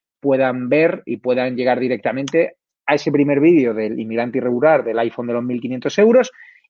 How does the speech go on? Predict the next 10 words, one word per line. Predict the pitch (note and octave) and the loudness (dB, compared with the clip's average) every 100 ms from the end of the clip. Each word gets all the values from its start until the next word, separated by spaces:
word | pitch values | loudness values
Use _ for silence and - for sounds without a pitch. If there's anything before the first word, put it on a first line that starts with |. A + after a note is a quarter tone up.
| _ | _
y | G3 G3 | 0 4
también | F#3 F#3 G3+ G#3 G#3+ - | 4 4 4 2 -6 -8
el | D3+ | -8
segundo | C#3 C#3+ D#3 D#3 | -6 -8 -4 -2
vídeo | D#3+ E3+ F3 | -2 -2 -2
de | D#3 | -2
Así | A#2+ - D3+ | -6 -6 -4
viajan | C#3+ D#3 D3 D3+ D3 | 0 0 -2 -6 -10
en | D3 | -6
avión | D3+ D#3+ E3+ F#3 | -2 0 0 -4